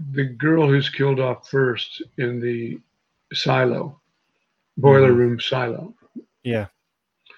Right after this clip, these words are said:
Speaker 1: She's phenomenal. I mean,
Speaker 2: Yeah.
Speaker 1: really, really good. All of the, all of them were. All of them have gone on to have really good careers.
Speaker 2: I know some of the actresses have not been as, like, they've, they've, they've not spoken very favorably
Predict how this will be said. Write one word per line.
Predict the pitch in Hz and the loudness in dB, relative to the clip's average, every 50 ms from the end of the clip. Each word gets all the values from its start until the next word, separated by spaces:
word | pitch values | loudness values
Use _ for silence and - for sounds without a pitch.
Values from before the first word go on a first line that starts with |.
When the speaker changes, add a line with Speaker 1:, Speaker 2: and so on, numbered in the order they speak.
| - - _ _ | -20 -20 _ _
Speaker 1:
She's | - - 175 165 | -6 -4 -4 -2
phenomenal. | - - 139 127 127 131 139 139 120 - - - - - - - - _ _ _ _ _ | -2 -2 0 0 0 0 0 0 -2 -4 -8 -14 -20 -20 -20 -20 -20 _ _ _ _ _
I | - 135 127 | -6 -2 0
mean, | 123 120 117 117 110 | 0 0 0 -2 -4
Speaker 2:
Yeah. | 98 101 104 - _ _ _ _ | -6 -8 -10 -12 _ _ _ _
Speaker 1:
really, | 214 139 127 127 139 156 160 156 143 131 | -8 -6 0 2 4 4 6 6 4 2
really | 123 117 120 120 120 117 | 2 0 -2 -2 -2 -2
good. | 113 120 120 113 110 107 - _ _ _ _ _ _ _ _ - | -2 -2 -2 -2 -4 -8 -12 _ _ _ _ _ _ _ _ 0
All | 180 190 208 | 2 4 4
of | 190 151 | 4 4
the, | 135 127 139 - - - | 2 0 0 -4 -8 -4
all | - 226 233 214 | 0 2 2 2
of | 180 | 2
them | 139 127 120 113 | 0 0 -2 -2
were. | 110 - - | -4 -2 0
All | - 165 180 196 185 | 2 4 4 4 4
of | 160 131 | 4 2
them | 127 127 | 0 -2
have | 120 120 | -2 -2
gone | 127 131 127 123 123 | -2 -2 -2 -2 -4
on | 123 120 120 | -4 -4 -2
to | 120 | -2
have | 120 120 117 | -4 -4 -4
really | 123 127 127 120 | -4 -4 -4 -4
good | 113 117 123 117 - | -4 -6 -6 -6 -6
careers. | - 123 120 131 - - - 160 139 - _ _ _ _ _ _ _ _ _ _ _ - - _ - | -4 -2 -2 0 0 -2 -4 -6 -12 -18 _ _ _ _ _ _ _ _ _ _ _ -20 -10 _ 0
Speaker 2:
I | 127 | 0
know | 135 180 202 | 2 2 2
some | 175 - - - 170 165 180 | 2 0 0 0 2 2 2
of | 175 | 2
the | 160 139 - 127 139 - - - - _ _ _ _ _ _ - | 2 2 0 0 -2 -4 -6 -12 -20 _ _ _ _ _ _ -14
actresses | - - - 131 - - - - 110 104 107 101 98 - - - | -10 -8 -6 -6 -6 -6 -8 -8 -8 -8 -8 -10 -12 -14 -14 -14
have | 143 - - 120 113 110 107 98 - - | -10 -4 0 2 2 2 0 -2 -8 -10
not | 165 143 123 123 131 117 - - | -6 -2 0 0 0 0 -2 -2
been | - 117 117 113 110 107 101 98 110 151 - | -2 0 0 2 0 0 -2 -6 -10 -10 -8
as, | 127 113 - - - - - - 349 302 | -6 -6 -6 -8 -10 -14 -16 -18 -14 -8
like, | 120 113 117 123 117 | -4 -4 -2 -2 -2
they've, | 117 110 117 123 | -4 -4 -4 -2
they've, | 120 120 110 101 - - - _ _ _ - | -2 -2 -2 -4 -8 -16 -20 _ _ _ -10
they've | 123 107 | -6 -4
not | 117 127 131 131 - | -4 -4 -4 -6 -10
spoken | - - - 131 120 - 135 120 | -10 -6 -4 -4 -4 -2 -4 -2
very | 107 113 113 110 101 | 0 0 0 0 -2
favorably | - - 117 120 113 123 123 113 110 110 101 98 | -2 -2 0 0 0 0 0 0 0 -2 -4 -4